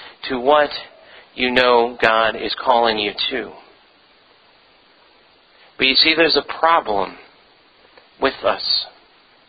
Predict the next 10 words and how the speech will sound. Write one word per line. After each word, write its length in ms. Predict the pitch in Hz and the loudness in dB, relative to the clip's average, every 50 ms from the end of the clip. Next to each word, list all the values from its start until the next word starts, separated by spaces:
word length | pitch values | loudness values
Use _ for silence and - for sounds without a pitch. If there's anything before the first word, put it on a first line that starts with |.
| _ _ _ _ _ _ _ _ - - - - - - - | _ _ _ _ _ _ _ _ -20 -20 -20 -20 -20 -6 -2
And 100 | - 135 | 0 2
that 200 | 143 143 139 - | 2 2 0 -2
problem, 640 | - - 170 170 185 185 160 151 127 120 120 135 120 - - - | -2 0 2 2 4 4 4 4 2 2 0 -2 -4 -6 -10 0
what 180 | - 143 156 - | 2 2 2 2
Peter 320 | - 180 196 202 202 175 - | 2 2 4 4 4 2 2
tells 280 | - 180 180 185 165 | 2 4 4 4 4
us 160 | 156 143 - - | 4 2 2 2
that 160 | 147 135 - | 2 0 0
problem 480 | - - 165 151 165 165 160 160 143 135 | 2 2 4 4 4 4 2 0 0 0
is, 380 | - 156 165 165 135 107 98 | 0 2 4 4 4 4 2